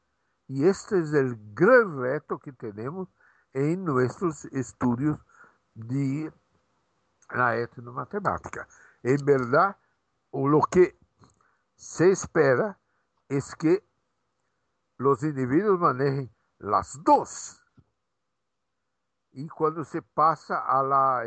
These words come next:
slide número veinticuatro, se ve que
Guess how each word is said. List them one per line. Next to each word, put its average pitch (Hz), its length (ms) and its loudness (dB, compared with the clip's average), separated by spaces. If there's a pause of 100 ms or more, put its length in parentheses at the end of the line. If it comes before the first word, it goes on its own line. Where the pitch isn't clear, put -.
slide 135 520 -4
número 131 320 -12
veinticuatro, 123 1080 -4 (960)
se - 240 -6
ve 139 300 -2
que 180 240 0